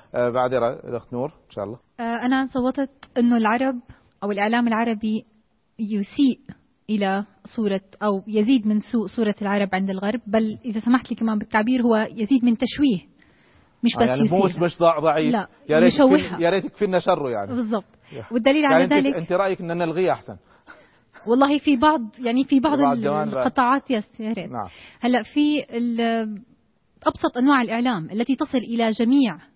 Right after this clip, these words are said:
Speaker 2: أو كافة أنواع الناس، سواء اللي بيتابعوا السياسة أو اللي ما بيتابعوا، هي الأفلام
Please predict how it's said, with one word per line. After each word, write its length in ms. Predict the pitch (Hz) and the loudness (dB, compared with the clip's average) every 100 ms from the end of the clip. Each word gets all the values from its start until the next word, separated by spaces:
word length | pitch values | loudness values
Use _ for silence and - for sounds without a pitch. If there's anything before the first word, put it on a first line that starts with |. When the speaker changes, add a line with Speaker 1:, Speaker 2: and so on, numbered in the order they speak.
| _ _ _ _ _ - | _ _ _ _ _ -2
Speaker 2:
أو 80 | 202 | -2
كافة 500 | - 302 - 220 185 _ _ _ | 2 0 0 -6 -8 _ _ _
أنواع 300 | 226 247 277 | 2 4 4
الناس، 320 | 240 247 214 180 - | 4 2 2 -4 -2
سواء 240 | 226 233 | 0 0
اللي 140 | 240 | -2
بيتابعوا 340 | 233 262 254 240 | -4 -2 -2 -2
السياسة 460 | 226 247 190 - | -2 -2 -2 -4
أو 120 | - 214 | -4 -2
اللي 120 | 208 | 0
ما 140 | 240 | 0
بيتابعوا، 400 | 226 - 180 - - _ _ - _ - | 0 -2 -4 -6 -18 _ _ -20 _ 2
هي 240 | 277 277 - | 4 4 2
الأفلام 520 | 226 - 247 185 180 | -6 -4 -2 -2 -8